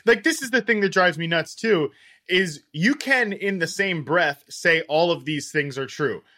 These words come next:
The coaching has been horrible. I mean, there, there's w-, number one, there's way too many cooks in the kitchen. Like, they've got all these different guys that they've brought in, and it seems like it's kind of messed with the flow of the offense. You know,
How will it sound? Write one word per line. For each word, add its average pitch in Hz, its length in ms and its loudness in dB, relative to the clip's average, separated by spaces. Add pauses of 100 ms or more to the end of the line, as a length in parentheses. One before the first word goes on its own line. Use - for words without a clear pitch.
(120)
The 180 140 0
coaching 190 600 -2 (160)
has 190 320 0
been 180 260 0 (240)
horrible. 196 720 2
I 165 160 2
mean, 185 340 -2
there, 185 420 2
there's 165 280 0
w-, 170 280 -4
number 220 200 2
one, 180 160 0
there's 143 160 -6
way 170 120 2
too 165 160 -8
many 147 180 -4
cooks 151 280 -4
in 139 40 -10
the 127 60 -10
kitchen. 139 360 -6
Like, 117 160 -8
they've 147 180 0
got 147 220 0
all 156 260 0
these 151 240 -6
different 147 320 -6
guys 139 300 0
that 127 100 -20
they've 131 220 -6
brought 127 260 0
in, 127 220 -4
and 117 100 -8
it - 140 -18
seems 180 260 -2
like 143 160 -2
it's 117 120 -14
kind 139 180 -4
of 123 80 -10
messed 131 240 -6
with 139 120 -12
the 127 80 -8
flow 135 260 -2
of 120 100 -8
the 123 60 -4
offense. 120 360 -6
You 131 80 -10
know, 120 60 -10